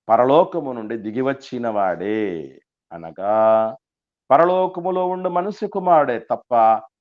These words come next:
పరలోకమునకు ఎక్కిపోయిన వాడు ఎవడునూ లేడు."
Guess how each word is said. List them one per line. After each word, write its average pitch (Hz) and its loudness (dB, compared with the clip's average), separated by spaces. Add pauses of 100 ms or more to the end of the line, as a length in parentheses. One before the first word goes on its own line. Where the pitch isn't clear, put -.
(160)
పరలోకమునకు 156 0
ఎక్కిపోయిన 135 -6
వాడు 123 2 (120)
ఎవడునూ 208 -6
లేడు." 220 -6